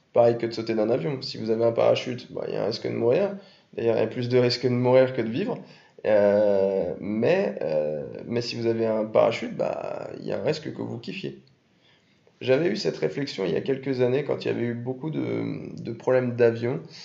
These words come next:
euh, de me dire, euh, quelle réaction j'aurais si jamais, euh, on m'annonçait que il me restait deux minutes à vivre et que pendant les deux minutes, l'avion allait se cracher, euh, et, et tomber dans la mer, euh, idéalement, ou,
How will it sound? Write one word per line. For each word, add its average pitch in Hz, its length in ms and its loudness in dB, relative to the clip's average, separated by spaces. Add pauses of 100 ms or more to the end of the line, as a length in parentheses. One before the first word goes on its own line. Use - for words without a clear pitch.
(200)
euh, 104 380 6
de 117 180 -2
me 120 80 0
dire, 147 240 0
euh, 120 220 4
quelle 135 160 2
réaction 127 500 2
j'aurais 127 520 2
si 123 180 -8
jamais, 123 320 2
euh, 110 440 0
on 117 100 -4
m'annonçait 120 440 0
que 107 420 -2 (240)
il 85 140 -8
me 101 80 -4
restait 127 320 0
deux 120 220 -2
minutes 123 320 -2
à 117 80 4
vivre 131 260 0
et 117 80 0
que 110 220 -2
pendant 110 260 -2
les 113 80 0
deux 117 140 -2
minutes, 123 340 -2
l'avion 117 320 2
allait 113 160 2
se - 80 -10
cracher, 120 460 -2
euh, 107 160 -2 (760)
et, - 600 -8
et - 60 -8
tomber 110 200 -2
dans 101 100 2
la 98 80 -2
mer, 117 300 2
euh, - 500 -8 (160)
idéalement, 110 580 0
ou, 92 400 -8